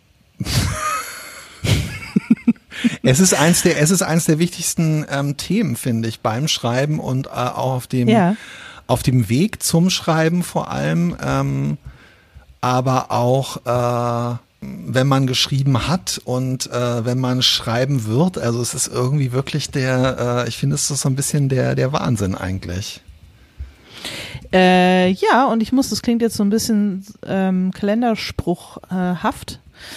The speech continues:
Speaker 2: aber ich muss, wenn ich drüber nachdenke, echt sagen, dass ich aus, äh, meinen Niederlagen wirklich absolut wertvolle Erkenntnisse
Speaker 1: Ach.
Speaker 2: gewonnen habe und sehr viel gelernt
Speaker 1: Tatsächlich?
Speaker 2: habe dabei.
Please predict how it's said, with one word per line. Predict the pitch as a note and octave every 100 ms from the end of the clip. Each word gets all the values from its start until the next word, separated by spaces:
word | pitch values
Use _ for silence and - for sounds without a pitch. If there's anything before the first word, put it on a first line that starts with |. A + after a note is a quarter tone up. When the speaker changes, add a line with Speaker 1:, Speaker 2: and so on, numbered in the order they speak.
| - -
Speaker 2:
aber | - G3 A3+ A3
ich | G3 - - -
muss, | G#3 B3 -
wenn | A3+
ich |
drüber | - A3
nachdenke, | G#3 A3+ - - - A#3 A#3+ A#3+
echt | - - -
sagen, | G3+ A3 A3
dass | G#3+ -
ich | - -
aus, | - G3 - - -
äh, | F#3 F#3+
meinen | F#3 F#3+ F#3+ F#3+
Niederlagen | G#3+ C4+ B3 A3+ G#3+ G#3+ G#3+ G3+
wirklich | G#3 A#3 A3+ - -
absolut | G3+ - A3 G3 G#3 - E3+
wertvolle | F3+ - F3+ E3+ F3+
Erkenntnisse | E3 - G#2 - G3+ - F#3+
Speaker 1:
Ach. | F3
Speaker 2:
gewonnen | E3+ E3+ F3+ F3
habe | F3 F3 E3+
und | F3+ E3+
sehr | F#3 G#3+ B3+
viel | - - A#3
gelernt | A#3+ G#3 A3
Speaker 1:
Tatsächlich? | G#3+ A#3 B2
Speaker 2:
habe | D#3 D#3 D#3
dabei. | D#3 D3+ D3 D3+